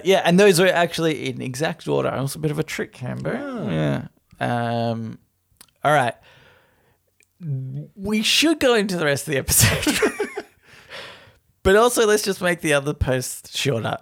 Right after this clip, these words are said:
Speaker 2: Okay.
Speaker 1: And, uh, I'll do this one last one. I'm only doing this one because I recently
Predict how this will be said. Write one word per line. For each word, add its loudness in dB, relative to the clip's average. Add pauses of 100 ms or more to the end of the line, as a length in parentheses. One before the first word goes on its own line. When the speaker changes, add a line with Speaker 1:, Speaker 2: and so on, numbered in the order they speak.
Speaker 2:
Okay. -4
Speaker 1:
And, 2
uh, 2
I'll 2
do 0
this 2
one 4
last 4
one. 0 (320)
I'm 0
only 2
doing 0
this -4
one -2 (200)
because -2 (280)
I 2
recently -2